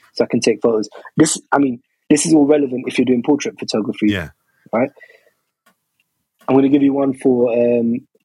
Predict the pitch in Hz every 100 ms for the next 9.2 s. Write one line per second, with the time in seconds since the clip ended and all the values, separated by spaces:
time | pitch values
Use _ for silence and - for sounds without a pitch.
0 | _ - 117 110 - 120 117 117 110 -
1 | 131 131 117 - 104 - _ 127 113 -
2 | 139 107 - - _ _ _ - - 123
3 | 120 117 135 147 139 - 131 131 135 147
4 | 147 135 135 120 123 127 127 120 - 143
5 | 127 - - - _ _ 135 113 - 151
6 | 143 135 139 - 127 131 _ _ - -
7 | 131 123 120 104 120 131 - 113 104 _
8 | _ _ _ _ _ - - - - 120
9 | 147